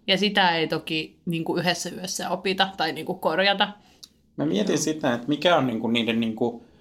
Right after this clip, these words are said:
Speaker 2: mikä kaikki on itsen vastuulla ja mikä on sellaista, missä voi saada apua muilta. Ja onko siihen niinku semmoiseen armolliseen puheeseen niinku tapoja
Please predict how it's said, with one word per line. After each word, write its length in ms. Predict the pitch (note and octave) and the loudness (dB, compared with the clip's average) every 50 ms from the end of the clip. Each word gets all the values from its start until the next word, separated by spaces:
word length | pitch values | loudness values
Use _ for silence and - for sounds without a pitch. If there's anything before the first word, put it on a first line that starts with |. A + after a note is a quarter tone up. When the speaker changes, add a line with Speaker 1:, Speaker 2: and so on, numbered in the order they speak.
| _ _ - _ _ _ _ _ _ _ - _ _ _ - | _ _ -20 _ _ _ _ _ _ _ -20 _ _ _ -4
Speaker 2:
mikä 240 | D3+ E3 D#3+ F#3+ F3+ | -4 -2 2 2 2
kaikki 400 | F#3 - D3+ D3 C#3+ - B2+ B2 | 2 2 2 2 2 2 2 2
on 160 | A#2+ B2 B2+ | 2 2 2
itsen 420 | A2+ C3 C3 C3 - C#3 A#2+ A2 G#2+ | 2 0 0 0 -2 -2 -2 0 0
vastuulla 580 | A2 A#2 A2+ - - - A2 A2 A2 A2+ A2 | -2 -2 -2 -4 -2 0 0 2 2 2 2
ja 100 | A2 A2 | 2 2
mikä 320 | A2+ A2+ A2 A2+ B2 A2+ A2 | 0 0 0 2 2 2 2
on 100 | G#2+ G#2 | 2 0
sellaista, 440 | A2+ A2+ A2 A2 A2 G#2+ - - G#2+ | -2 0 0 0 -2 -2 -4 -6 -6
missä 320 | G#2+ A2 - - - A2 | -6 -4 -6 -4 -4 -2
voi 160 | G#2 G#2+ A2 G#2+ | 0 0 0 2
saada 340 | - G#2+ G#2 G#2 A2 G#2+ - F#2 | 2 2 2 2 2 0 2 0
apua 360 | G#2+ - - - A2+ A2 G#2+ | 0 -2 -2 0 0 2 2
muilta. 520 | G#2+ G#2+ G#2 G#2 G#2 G#2 G#2+ G#2+ - D3 C#3+ - - - _ _ _ _ _ - B2 | 2 0 -2 -2 -2 -2 -2 0 0 0 0 -2 -12 -18 _ _ _ _ _ -2 2
Ja 140 | A#2 A2 A2 | 2 4 4
onko 180 | A2 B2 B2+ | 4 2 0
siihen 380 | - - E3 D3 C3+ B2+ A#2 A2 | 0 0 0 2 2 2 0 0
niinku 360 | G#2+ G#2+ G#2+ - G#2+ G#2+ - - | 0 -2 0 0 0 -2 -2 -6
semmoiseen 440 | - - A#2 A2+ A2+ A#2 G#2+ G#2 - | -10 -6 -4 -2 0 0 0 2 2
armolliseen 640 | G2+ A2 A#2 A2 G#2 G2+ G#2 G#2 G#2+ A2 G#2 G#2+ G#2+ | 2 2 2 0 -2 -2 -2 -2 -2 -2 -2 -2 -2
puheeseen 800 | G#2+ A2 A2 A2 A#2+ F2+ G2+ G#2+ - - G2 G#2+ G#2+ G#2 A2+ A#2+ | -4 -4 -4 -2 0 0 0 -2 -2 0 0 2 2 0 -2 -4
niinku 320 | A2+ - - - - - - | -8 -10 -10 -12 -16 -6 -4
tapoja 580 | A#2+ - - - A#2 A#2 G#2+ G2+ G2+ G2 - | -4 -4 0 0 0 2 2 2 2 0 -2